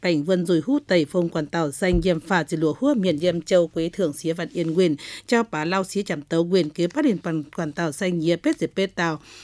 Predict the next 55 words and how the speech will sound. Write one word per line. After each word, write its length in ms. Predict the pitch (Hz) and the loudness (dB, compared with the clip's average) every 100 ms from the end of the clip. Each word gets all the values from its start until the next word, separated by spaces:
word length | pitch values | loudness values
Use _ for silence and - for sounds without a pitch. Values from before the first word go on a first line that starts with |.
| - | 2
diêm 160 | 285 254 | 6 6
nải 140 | 175 | 4
mai 200 | 180 165 | 2 0
phà 200 | - 175 | -2 -4
diệp 140 | - 160 | -2 -2
pết 240 | 226 254 - | 2 0 0
tàu, 340 | 185 165 156 135 | -2 0 -2 -4
xui 220 | 220 202 | 0 2
ngung 260 | 185 175 | 2 0
phết 200 | 151 233 | 0 0
diệp 160 | 285 175 | 0 0
tàu 140 | 175 | -2
vàng 300 | 156 175 156 | 0 0 0
ngung, 220 | 160 175 147 | 2 2 0
diệp 220 | - 175 | -2 -2
tàu 180 | - 160 | 0 -4
tung. 380 | 139 156 170 151 - - - - - | 0 0 2 0 -6 -20 -20 -14 4
Diêm 300 | 214 196 190 | 6 6 2
chỉ 220 | - 190 | 0 0
hạ 380 | 147 165 160 185 185 | 0 -2 0 -2 -4
tháo 300 | - 175 170 | -4 0 0
nhà 160 | 180 175 | 0 -2
y 160 | 196 185 | -2 -2
thiên 200 | 190 175 | -2 0
nhảy 160 | 160 | 0
diệp, 200 | - 160 | 0 -4
tháo 280 | - 170 185 196 - - | -2 -4 -2 -4 -12 0
nhảy 160 | 190 170 | 4 4
hạ 160 | 165 | 2
nhà 180 | 180 175 | -2 -2
y 160 | 165 190 | -2 -2
thiên 200 | 190 175 | -2 0
nhảy 160 | 165 151 | 0 0
diệp, 180 | 185 165 - - - | 0 0 -4 -16 -2
bảnh 260 | 208 190 165 | 4 4 4
vân 440 | 202 202 196 190 - - | 2 2 2 0 -4 -2
tung 160 | 185 202 | 0 0
cái 80 | |
xía 140 | 196 202 | 2 2
môn 220 | 196 185 | 2 0
châu 200 | 196 185 | 0 0
phi, 240 | 175 190 | 0 0
giáo 200 | 175 180 | 0 0
thuật 180 | 175 311 - | 0 -2 0
diêm 180 | 185 | -2
đùa 200 | 170 170 156 | 0 0 2
hua 160 | 269 | 2
miền, 320 | 254 190 165 147 | 2 2 2 2
diêm 200 | 180 170 | 0 0
có 140 | 302 | -2
xía, 360 | - 175 160 190 - - | -2 0 0 -2 -8 0
mường 240 | 202 180 | 2 4
lai, 360 | 160 175 180 175 - - | 2 2 2 0 -4 0
minh 200 | 202 190 | 2 4
chuẩn, 280 | 202 170 | 4 2